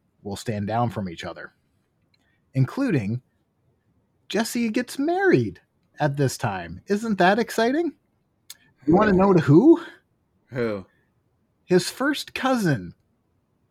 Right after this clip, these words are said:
Speaker 1: Do you wanna know her name?
Speaker 2: Ooh, what's her name?
Speaker 1: Zerelda.
Speaker 2: Oh, the other Z.
Speaker 1: What's his mother's name?
Speaker 2: Zerelda.
Speaker 1: What's his now wife's name?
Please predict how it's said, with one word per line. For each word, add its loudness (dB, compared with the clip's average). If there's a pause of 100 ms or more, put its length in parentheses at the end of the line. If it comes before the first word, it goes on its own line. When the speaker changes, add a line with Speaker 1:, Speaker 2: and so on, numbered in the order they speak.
(1200)
Speaker 1:
Do -8
you 2
wanna 4
know 6
her 6
name? 2 (960)
Speaker 2:
Ooh, -14
what's -14
her -10
name? -12 (220)
Speaker 1:
Zerelda. 0 (1200)
Speaker 2:
Oh, -10
the -12
other -4
Z. -2 (1200)
Speaker 1:
What's 0
his 0
mother's 2
name? -2 (720)
Speaker 2:
Zerelda. -8
Speaker 1:
What's -4
his -2
now 2
wife's 2
name? -2